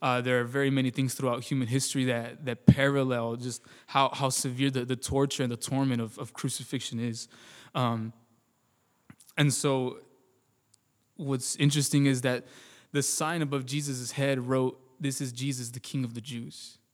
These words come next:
There wasn't even a, a crime stated for him. And yet he died on a cross like a criminal for our sins. Even though there was no, no crime written above his head, I think it would be safe to say that we could each write, write in our own name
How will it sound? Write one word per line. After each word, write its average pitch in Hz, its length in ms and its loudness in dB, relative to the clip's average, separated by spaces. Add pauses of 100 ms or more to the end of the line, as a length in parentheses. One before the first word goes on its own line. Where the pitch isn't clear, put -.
(300)
There 143 100 0
wasn't 147 280 4
even 139 240 4
a, 123 80 0
a 135 80 0
crime 131 560 0
stated 131 520 -2
for 139 280 -4
him. 117 320 -4 (580)
And 143 100 0
yet 147 120 2
he 143 120 2
died 139 300 4
on 143 100 4
a 127 60 0
cross 143 340 0
like 131 140 -2
a 123 40 -8
criminal 131 580 0 (240)
for 123 260 -8
our 123 100 0
sins. 120 480 -4 (1080)
Even 139 240 0
though 131 60 2
there 135 120 2
was 131 220 0
no, 135 180 0
no 139 200 2
crime 131 400 0
written 131 180 0
above 123 280 0
his 120 160 -4
head, 120 340 -4 (1080)
I 147 80 -6
think 127 260 0
it 131 60 0
would 120 160 -4
be 120 120 -4
safe 120 240 -4
to - 100 -4
say 127 220 0
that 120 200 0
we 123 120 -2
could - 120 -4
each 127 220 -2
write, 120 400 -2
write 123 260 0
in 123 140 2
our 117 120 0
own 135 220 4
name 117 340 0